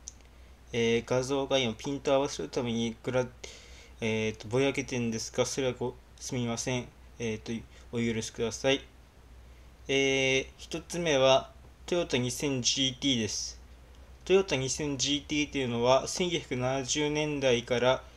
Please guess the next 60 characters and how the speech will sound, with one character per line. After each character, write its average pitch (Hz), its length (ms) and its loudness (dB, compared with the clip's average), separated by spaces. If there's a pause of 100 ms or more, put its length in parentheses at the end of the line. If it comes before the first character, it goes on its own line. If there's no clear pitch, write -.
(280)
千 165 400 -6
九 151 240 0
百 123 400 0
八 143 340 -2
十 156 180 0
年 156 240 -2
代 156 300 4 (560)
ぐ - 80 -6
ら 165 120 6
い 135 100 4
か 110 100 0
な、 120 220 -4 (200)
の 147 120 -4
頃 165 200 2
ま 127 200 4
で、 135 340 2 (720)
え 123 140 2
ー、 120 60 2
走 - 380 0
っ - 20 -20
て 127 100 0
い 123 80 0
た 135 440 2 (500)
一 123 240 0
番 160 240 4
最 160 160 2
初 156 160 0
の 151 40 -6
ト 170 140 -4
ヨ 160 80 2
タ 131 140 -8
の 117 100 0
ス 113 60 -8
ポ 120 220 -2
ー 117 80 -6
ツ - 140 -14
カ 113 180 2
ー - 20 0
で 107 120 -2
す。 - 300 -6 (1120)
え 131 60 -2
ー、 131 40 2
二 131 200 -2
台 156 220 6
目 160 180 4
が 139 320 6 (220)
い 143 40 -4
す 151 260 -4
ゞ 147 40 2
の 151 140 2
ト - 100 -8
ラ 151 140 4
ッ - 20 -2
ク 147 160 -2
だ 127 100 6
と 127 140 -4
思 113 140 -2
い 104 80 -6
ま 113 160 -2
す。 - 280 -8